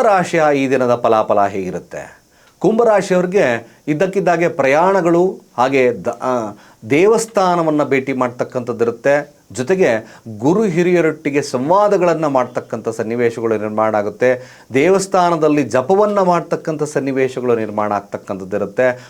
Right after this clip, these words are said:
ಪ್ರಯಾಣಗಳು ಬೆಳೆತಕ್ಕಂಥ ಸನ್ನಿವೇಶಗಳು ನಿರ್ಮಾಣ ಆಗ್ತಕ್ಕಂಥದ್ದಿರುತ್ತೆ. ಖಂಡಿತ ಸೋಂಬೇರಿತನ ಒಂದು ಕಾಡ್ತಕ್ಕಂಥದ್ದು ನಾವು ನೋಡ್ಬೋದು. ಸೋಂಬೇರಿತನ ಬಿಡಿ, ಮ್ಯಾಕ್ಸಿಮಮ್ ಒಳ್ಳೆಯದೇ ಇದೆ. ಹಾಗೆ ಕೊನೆಯದಾಗಿ ಮೀನರಾಶಿಯ ಈ ದಿನದ ಫಲಾಫಲ ಹೇಗಿರುತ್ತೆ? ಮಾನಸಿಕ ಅಶಾಂತತೆ ಕೆಡ್ತಕ್ಕಂಥದ್ದಿರುತ್ತೆ.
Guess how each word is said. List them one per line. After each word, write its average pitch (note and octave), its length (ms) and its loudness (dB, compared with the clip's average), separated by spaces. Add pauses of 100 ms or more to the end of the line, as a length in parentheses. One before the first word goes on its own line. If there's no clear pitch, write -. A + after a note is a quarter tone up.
(120)
ಪ್ರಯಾಣಗಳು F#3+ 760 2 (200)
ಬೆಳೆತಕ್ಕಂಥ A2+ 560 -2
ಸನ್ನಿವೇಶಗಳು G2 680 -4
ನಿರ್ಮಾಣ A2+ 420 -2
ಆಗ್ತಕ್ಕಂಥದ್ದಿರುತ್ತೆ. F2+ 1200 -8
ಖಂಡಿತ G#3 280 -2 (380)
ಸೋಂಬೇರಿತನ A3 680 2
ಒಂದು A2 280 0
ಕಾಡ್ತಕ್ಕಂಥದ್ದು G#2 720 -2
ನಾವು G2 160 0
ನೋಡ್ಬೋದು. G#2 500 0
ಸೋಂಬೇರಿತನ A2 580 0
ಬಿಡಿ, B2 260 0
ಮ್ಯಾಕ್ಸಿಮಮ್ A2 680 -6
ಒಳ್ಳೆಯದೇ F2+ 260 -4
ಇದೆ. - 280 -14 (520)
ಹಾಗೆ E3+ 280 2
ಕೊನೆಯದಾಗಿ C#3 520 2
ಮೀನರಾಶಿಯ D#3+ 760 2
ಈ C3+ 80 -2
ದಿನದ C3+ 220 -2
ಫಲಾಫಲ C3 440 2
ಹೇಗಿರುತ್ತೆ? A2+ 920 -2
ಮಾನಸಿಕ E3+ 640 0
ಅಶಾಂತತೆ E3 1000 0
ಕೆಡ್ತಕ್ಕಂಥದ್ದಿರುತ್ತೆ. B2 1120 -6